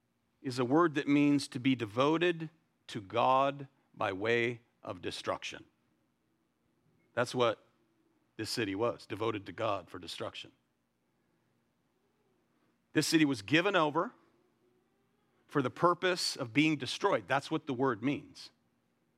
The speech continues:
Cursed. So then, Israel, keep yourselves clear from the thing that is accursed.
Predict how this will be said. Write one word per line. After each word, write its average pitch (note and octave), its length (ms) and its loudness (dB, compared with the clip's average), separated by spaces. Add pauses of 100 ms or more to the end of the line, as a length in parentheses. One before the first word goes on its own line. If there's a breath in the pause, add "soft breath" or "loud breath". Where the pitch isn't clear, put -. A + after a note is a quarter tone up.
(420)
Cursed. - 580 -8 (1000 loud breath)
So - 260 4
then, F#3 200 4
Israel, F3 480 2 (160 loud breath)
keep F#3+ 260 0
yourselves E3+ 640 2
clear A#2 540 0 (280 soft breath)
from C3 200 0
the A2 80 -4
thing D#3+ 280 2
that B2 140 -2
is B2 120 -2
accursed. - 560 -4